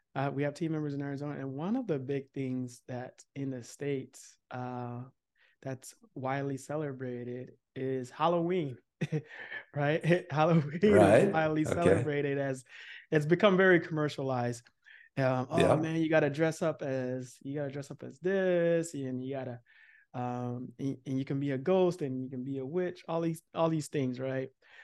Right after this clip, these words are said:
Speaker 1: But to me,
Speaker 2: It's a
Speaker 1: and so
Speaker 2: holiday that I always try to spend in Africa 'cause I don't like it in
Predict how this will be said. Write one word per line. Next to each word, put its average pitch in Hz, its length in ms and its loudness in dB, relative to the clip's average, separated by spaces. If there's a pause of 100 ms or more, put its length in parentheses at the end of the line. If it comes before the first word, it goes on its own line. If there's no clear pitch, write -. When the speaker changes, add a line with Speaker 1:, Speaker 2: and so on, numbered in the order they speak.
(180)
Speaker 1:
But 165 200 0
to 165 80 0
me, 160 120 4
Speaker 2:
It's - 160 8
a 123 60 8
Speaker 1:
and 117 80 6
so 175 140 4
Speaker 2:
holiday 139 400 10
that 110 120 10
I 117 140 10
always 110 260 10
try 104 180 8
to 90 80 6
spend 95 280 6
in 85 80 6
Africa - 520 2
'cause - 220 -4
I - 60 -4
don't 101 180 6
like 92 220 4
it - 60 -4
in 95 60 -6